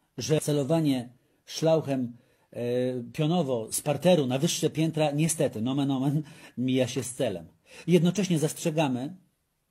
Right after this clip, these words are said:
wszystkim koleżankom ze strajku kobiet, że hasło „W niedzielę palmową widzimy się pod palmą” nie może być kwalifikowane jako spacer z powodów religijnych. Z palemką do kościoła tak,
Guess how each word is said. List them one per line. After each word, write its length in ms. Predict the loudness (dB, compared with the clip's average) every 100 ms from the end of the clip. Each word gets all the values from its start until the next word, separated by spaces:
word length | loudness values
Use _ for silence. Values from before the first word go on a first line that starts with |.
| _
wszystkim 500 | -4 -4 -2 -4 -2
koleżankom 600 | 0 2 0 -2 -6 -8
ze 80 | -8
strajku 340 | -2 -2 -2
kobiet, 360 | -4 -4 -4 -4
że 180 | -4 -2
hasło 460 | 0 -2 -2 -8 -10 -20 -6
„W 60 |
niedzielę 380 | -2 2 4 4
palmową 540 | 4 4 4 2 -2
widzimy 300 | -4 -2 -2
się 120 | -2 -4
pod 180 | -4
palmą” 480 | 0 0 2 2 0 -2 -20 -8
nie 260 | 2 6 8
może 240 | 8 6
być 140 | 2
kwalifikowane 680 | -2 -2 0 0 0 0 0
jako 160 | 0 -2
spacer 380 | -2 -2 -2
z 60 | -4
powodów 360 | -4 -2 -2 0
religijnych. 680 | -2 4 4 4 -4 _ _ -20 -12
Z 120 | -10
palemką 480 | 0 2 2 2 2
do 100 | 2
kościoła 400 | 2 2 4 4
tak, 320 | 4 -4 -6